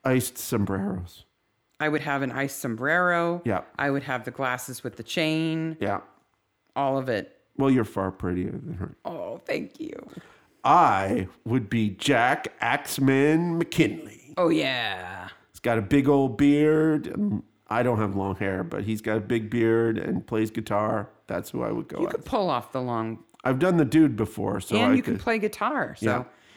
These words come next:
Speaker 1: Yeah.
Speaker 2: And he, he's the Axeman, and the name of the episode is The Axeman Cometh.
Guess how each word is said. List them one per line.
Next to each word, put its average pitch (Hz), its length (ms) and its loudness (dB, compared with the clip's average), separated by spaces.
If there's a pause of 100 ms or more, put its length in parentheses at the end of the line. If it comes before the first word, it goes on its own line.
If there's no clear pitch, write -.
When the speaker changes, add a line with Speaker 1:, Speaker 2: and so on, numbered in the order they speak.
(180)
Speaker 1:
Yeah. 202 80 0
Speaker 2:
And 165 420 2 (360)
he, 196 260 0 (100)
he's 208 360 -6
the 170 100 0
Axeman, 135 840 0 (300)
and 143 140 2
the 147 60 2
name 156 200 2
of 147 60 0
the 147 100 0
episode 120 680 -2
is 123 140 -6
The 131 100 -4
Axeman 135 400 -2
Cometh. - 380 -4